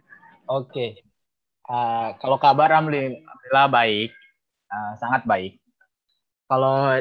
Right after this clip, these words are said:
ditanya ya soal gimana kalau kegiatan selama pandemi, ya dibilang cukup boring juga, bener tadi yang udah disampaikan sama Naikan, sama Davin.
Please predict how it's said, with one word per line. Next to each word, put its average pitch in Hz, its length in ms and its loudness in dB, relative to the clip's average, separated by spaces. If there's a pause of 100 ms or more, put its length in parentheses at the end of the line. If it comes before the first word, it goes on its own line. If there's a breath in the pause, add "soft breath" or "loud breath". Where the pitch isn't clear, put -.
ditanya 135 560 -2
ya 135 240 2
soal 120 720 4
gimana 117 480 -6 (600)
kalau 117 420 -6 (240)
kegiatan 131 640 -2
selama 123 320 -6
pandemi, 123 560 -6 (480)
ya 143 240 -2
dibilang 139 400 0
cukup 147 560 0 (360)
boring 139 360 -4
juga, 135 240 -2
bener 139 260 -2
tadi 131 380 -2
yang 120 160 -6
udah 117 160 -4
disampaikan 120 400 -8
sama 120 300 -2
Naikan, 123 720 -4
sama 113 160 -14
Davin. 120 720 -8